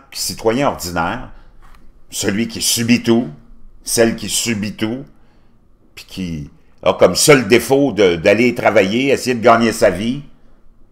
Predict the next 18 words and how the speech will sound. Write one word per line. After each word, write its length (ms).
et 340
surtout 460
payer 260
les 200
taxes 280
et 40
les 220
impôts 420
pour 140
cette 260
clique 520
qui 120
s'enrichit 600
de 100
toutes 220
les 80
façons, 440
dont 420